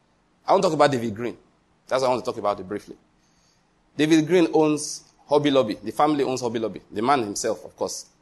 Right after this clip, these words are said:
and his children. Serious Christian.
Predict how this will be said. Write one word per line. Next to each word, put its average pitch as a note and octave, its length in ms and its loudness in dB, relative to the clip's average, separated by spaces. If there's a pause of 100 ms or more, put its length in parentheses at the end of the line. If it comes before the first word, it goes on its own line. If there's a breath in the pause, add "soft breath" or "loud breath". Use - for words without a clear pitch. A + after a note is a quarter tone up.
(120)
and G2+ 160 -8
his - 400 -10
children. G#2+ 280 -8 (2000)
Serious F3 460 4
Christian. C#3 340 -6